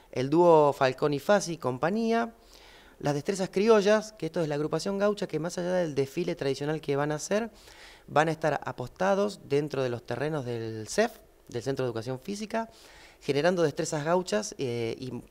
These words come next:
que la, para que la gente pueda verlo con la seguridad necesaria de tener, bueno, un alambrado, eh, que permite la seguridad del caso, ¿no?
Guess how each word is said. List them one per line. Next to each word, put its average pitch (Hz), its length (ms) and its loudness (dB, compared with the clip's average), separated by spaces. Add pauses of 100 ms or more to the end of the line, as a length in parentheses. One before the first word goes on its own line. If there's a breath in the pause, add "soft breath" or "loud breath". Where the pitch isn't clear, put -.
que 117 120 -6
la, 113 80 -4
para 113 180 -2
que 120 100 -6
la 123 60 -6
gente 156 240 -6
pueda 147 280 2
verlo 180 400 0 (360 loud breath)
con 123 200 0
la 123 80 0
seguridad 131 440 2
necesaria 156 560 4
de 127 220 4
tener, 120 260 0
bueno, 107 200 -2
un 110 120 -2
alambrado, 120 800 4 (840)
eh, 101 140 -6
que - 180 -6
permite 110 360 -4
la 113 120 2
seguridad 107 580 0
del 101 220 -6
caso, 101 340 0
¿no? 143 220 -2